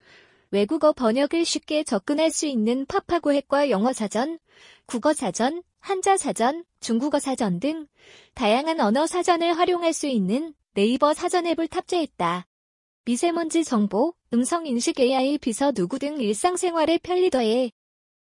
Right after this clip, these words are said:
젠폰은 자녀들의 학습과 일상생활을 돕는다. 실시간 미세먼지 정보, 걸음수 정보 등이 홈 화면에 항상 표시되어 일상생활의 편리를 더했다. 누구,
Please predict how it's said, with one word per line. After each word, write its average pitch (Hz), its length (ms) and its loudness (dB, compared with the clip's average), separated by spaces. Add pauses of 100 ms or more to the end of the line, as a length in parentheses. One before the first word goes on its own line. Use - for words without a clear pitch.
(520)
젠폰은 320 560 0
자녀들의 269 500 0
학습과 302 600 -2
일상생활을 311 800 0
돕는다. 208 640 -2 (800)
실시간 330 540 0
미세먼지 294 580 0
정보, 220 480 -2 (160)
걸음수 311 480 -2
정보 269 320 0
등이 240 440 -2 (540)
홈 381 120 0
화면에 339 480 2
항상 349 380 -4
표시되어 302 680 0 (200)
일상생활의 339 720 0
편리를 339 480 0
더했다. 185 640 -4 (580)
누구, 226 420 -2